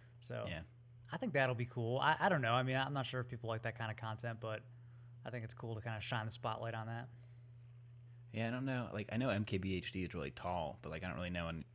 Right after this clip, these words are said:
Speaker 2: that many other tall people necessarily.
Speaker 1: Well, you got, you got, uh,
Speaker 2: Hmm.
Speaker 1: our boy Van Holtz. He's pretty tall.
Speaker 2: Eric, yeah. Eric's tall. Yeah. There's two. I'll start making notes every time I watch a YouTube video and someone mentions it.
Speaker 1: Yeah.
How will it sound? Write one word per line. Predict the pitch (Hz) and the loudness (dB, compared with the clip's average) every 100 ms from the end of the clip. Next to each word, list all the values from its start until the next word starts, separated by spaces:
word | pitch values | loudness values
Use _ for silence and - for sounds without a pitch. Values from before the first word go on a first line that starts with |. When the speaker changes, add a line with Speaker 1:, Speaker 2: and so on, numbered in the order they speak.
| - | -8
Speaker 2:
that | 85 | -4
many | 90 85 | 0 0
other | 76 65 - - - - _ | -2 -4 -6 -12 -20 -20 _
tall | - 78 71 80 | -8 -2 0 -2
people | - 80 50 | -4 -8 -8
necessarily. | - - - 73 71 64 95 - - | -8 -10 -8 -8 -8 -10 -12 -12 -6
Speaker 1:
Well, | |
you | 120 | -2
got, | 127 120 - | 0 0 -2
you | 123 | -2
got, | 120 | 0
uh, | 120 117 120 | 0 0 -2
Speaker 2:
Hmm. | |
Speaker 1:
our | 123 | -2
boy | 113 123 120 | 0 2 2
Van | 120 120 | 2 2
Holtz. | 123 113 113 - - - - - | 4 2 -2 -6 -8 -18 -20 -12
He's | 123 | -8
pretty | - 113 | -4 -2
tall. | 110 107 117 | 0 0 0
Speaker 2:
Eric, | 92 95 - | 2 0 0
yeah. | 92 - - - - - - - | -4 -4 -8 -18 -18 -18 -16 -8
Eric's | 92 95 | -6 -6
tall. | - 92 95 104 - - - - - - - - - | -4 -2 0 -4 -10 -18 -16 -16 -18 -18 -16 -10 -4
Yeah. | 127 - - - - - - - - - - | -4 -6 -10 -10 -10 -12 -8 -8 -10 -12 -4
There's | 123 - | -2 2
two. | 101 98 104 | 2 2 0
I'll | |
start | 104 101 | 2 2
making | 92 87 90 | 2 2 0
notes | 90 - | -2 -2
every | 92 90 | -4 -2
time | 92 | -2
I | 90 | -2
watch | 87 90 | -2 -2
a | |
YouTube | 87 90 | -4 -2
video | 92 90 92 95 - | -2 -2 -2 -4 -8
and | - | -8
someone | 98 87 | -4 -2
mentions | 87 92 92 | -2 -2 -4
it. | 85 - - - | -6 -10 -20 -8
Speaker 1:
Yeah. | 123 123 | -2 -2